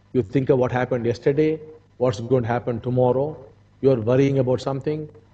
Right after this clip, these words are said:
or enjoying something, but not experiencing the drinking of that glass of water. While you eat, you,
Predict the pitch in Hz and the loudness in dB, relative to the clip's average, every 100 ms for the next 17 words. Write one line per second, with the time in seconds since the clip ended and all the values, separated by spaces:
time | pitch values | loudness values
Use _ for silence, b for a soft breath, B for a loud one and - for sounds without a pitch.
0 | - 127 120 127 123 139 131 - 123 120 | -4 0 2 2 2 2 0 -4 -6 -4
1 | 147 151 - B B - 117 120 135 151 | -4 -6 -14 B B -6 -4 -2 2 2
2 | 156 - 120 104 - 147 135 131 123 131 | 0 -4 -8 -8 -2 2 4 2 -2 -4
3 | 131 131 - _ _ - 120 107 98 135 | -6 -10 -16 _ _ -4 -4 -2 0 2
4 | 139 147 143 156 - 117 117 127 107 113 | 2 2 0 -4 -6 -4 0 0 0 -2
5 | 120 120 120 113 104 110 104 - - _ | 0 0 -2 -2 0 -2 -2 -12 -14 _
6 | _ - _ _ b - 110 131 127 143 | _ -20 _ _ b -2 2 4 4 2
7 | 135 156 160 - - _ _ _ 123 123 | 4 4 2 -6 -20 _ _ _ -4 -2
8 | 123 | -2